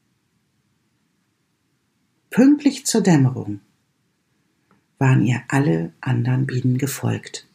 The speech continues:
Es machte ein bisschen den Anschein, als hätte sich das Bienenvolk irgendwie verflüchtigt und wäre weggeflogen, aber das stimmte nicht. Sie saßen in ihrem neuen Zuhause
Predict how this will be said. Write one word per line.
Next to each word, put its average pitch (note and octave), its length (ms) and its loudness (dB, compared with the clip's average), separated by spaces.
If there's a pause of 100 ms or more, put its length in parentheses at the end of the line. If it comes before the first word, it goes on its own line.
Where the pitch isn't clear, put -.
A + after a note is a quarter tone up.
(1120)
Es - 120 -2
machte E3+ 260 2
ein C#3+ 120 6
bisschen D#3 320 2
den F3+ 160 2
Anschein, E3+ 400 2
als D3+ 220 0
hätte E3 180 -4
sich D3+ 180 -4
das - 280 -4 (560)
Bienenvolk D#3+ 720 2
irgendwie C#3+ 380 2
verflüchtigt F3+ 640 -2
und A#2 120 2
wäre A#2 220 2
weggeflogen, B2+ 560 -2
aber - 180 -2
das C#3 160 -2
stimmte C3 380 -2
nicht. - 360 -16 (920)
Sie - 140 -4
saßen C3 540 0
in C#3 160 0
ihrem A2+ 200 -2
neuen A#2 320 2
Zuhause D3 640 -2